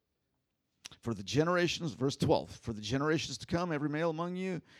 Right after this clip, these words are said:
who is eight days old must be circumcised, including those born in your household or brought, or bought with money from a foreigner, those who are not your offspring." So in other words, not just your kids, but everybody who's a part of your household,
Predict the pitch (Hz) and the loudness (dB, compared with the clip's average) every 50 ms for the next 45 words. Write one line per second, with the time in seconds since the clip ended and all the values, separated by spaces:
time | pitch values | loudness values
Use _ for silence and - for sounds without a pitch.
0 | - - - 107 117 98 127 127 - 147 143 147 120 120 151 151 156 160 139 117 | -16 -6 -2 -2 0 0 0 0 0 0 0 0 0 0 0 0 0 0 -2 -4
1 | 101 - - _ _ _ _ _ _ - - - 117 131 139 - - - 156 - | -8 -14 -18 _ _ _ _ _ _ -14 -4 0 2 2 2 0 -2 -2 -2 0
2 | - 151 120 113 - - - 92 98 95 - - 110 - - - 123 120 113 101 | 0 0 0 0 -4 -4 -4 -4 -4 -4 -6 -8 -12 -12 -6 -4 -4 -4 -2 -2
3 | 110 104 98 - - 107 117 120 123 127 127 107 104 95 104 - - - 92 92 | -4 -6 -4 -4 -4 -2 -2 -2 -2 -2 -2 -2 -2 -4 -4 -6 -8 -10 -10 -10
4 | 101 - 53 - - - 104 110 113 - - _ _ - 101 - 104 - - 160 | -10 -8 -8 -8 -8 -6 -4 -4 -4 -4 -6 _ _ -8 -8 -8 0 4 4 6
5 | 165 160 120 - - - - _ _ _ _ _ _ - _ - - 139 147 - | 6 6 2 0 -2 -10 -20 _ _ _ _ _ _ -20 _ -2 0 0 0 0
6 | - 131 117 107 101 101 98 - - - 110 113 107 - - - 101 104 85 62 | -2 -4 -4 -2 -4 -6 -8 -10 -8 -6 -6 -6 -6 -6 -8 -8 -6 -6 -8 -8
7 | 55 - - - - - 120 127 143 151 156 143 - - - - - 95 98 98 | -12 -16 -20 -20 -10 -4 0 2 2 4 2 2 -2 -6 -8 -10 -8 -8 -6 -6
8 | 95 90 98 104 113 - - 104 110 101 - - 87 82 87 - 98 - - 127 | -6 -6 -6 -6 -6 -6 -4 -4 -4 -4 -4 -6 -8 -8 -6 -8 -8 -6 -4 -2
9 | 131 131 147 135 117 101 131 139 139 135 131 123 117 - - 151 156 175 143 - | 4 6 8 8 8 6 2 2 2 0 -4 -4 -6 -2 0 2 2 2 0 -4
10 | - - - - - - - - - 143 170 185 214 202 160 - 190 170 175 156 | -10 -14 -16 -16 -16 -16 -18 -6 -4 -2 -2 -2 -2 -4 -2 0 0 0 0 -2
11 | 120 107 - - - 143 143 147 143 143 113 110 95 - - - - 69 - - | -4 -6 -8 -4 -2 0 0 2 2 2 2 2 0 0 -4 -8 -10 -10 -10 -12